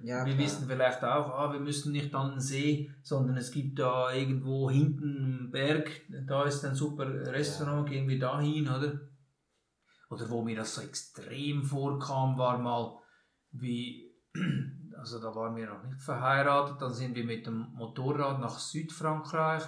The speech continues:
Speaker 2: da, äh, Côte d'Azur. Und da, das war einfach, das Essen war einfach so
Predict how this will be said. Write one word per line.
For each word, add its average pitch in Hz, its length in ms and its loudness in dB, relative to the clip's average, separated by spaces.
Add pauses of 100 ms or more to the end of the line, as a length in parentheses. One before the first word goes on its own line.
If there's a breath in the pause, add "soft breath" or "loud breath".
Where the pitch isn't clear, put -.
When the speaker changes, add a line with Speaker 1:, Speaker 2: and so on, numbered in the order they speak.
Speaker 2:
da, 113 460 -2
äh, - 80 -14
Côte 127 300 -4
d'Azur. 151 560 2 (760 loud breath)
Und - 380 -14 (920)
da, 139 300 -8
das - 260 -8
war 123 220 -8
einfach, 196 320 0
das - 300 -6
Essen 190 720 2 (220)
war 151 440 2
einfach 160 320 4
so 147 460 2